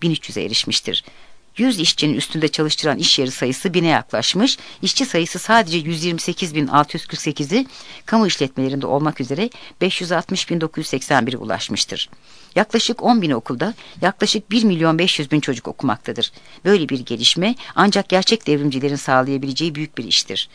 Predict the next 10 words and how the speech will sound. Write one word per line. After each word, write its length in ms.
Sahtecilerse 960
sadece 480
bu 80
mirası 560
çarçur 340
etmenin 340
yollarını 460
ararlar. 440
Bulurlar 400
mı? 180